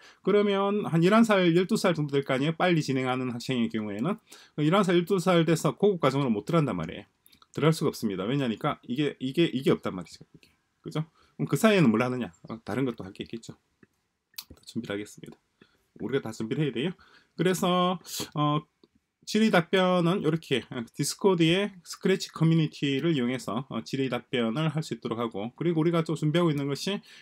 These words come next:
캠퍼스라고 하는 회원 서비스를 준비하고 있어요. 유료 서비스입니다.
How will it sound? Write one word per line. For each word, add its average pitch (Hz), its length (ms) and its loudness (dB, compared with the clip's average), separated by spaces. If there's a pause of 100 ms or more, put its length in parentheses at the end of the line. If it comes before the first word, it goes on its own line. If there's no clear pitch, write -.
(140)
캠퍼스라고 214 600 2
하는 139 120 -2
회원 165 380 2
서비스를 160 420 0
준비하고 131 360 -2
있어요. 143 320 -4 (300)
유료 156 380 6
서비스입니다. 117 580 -6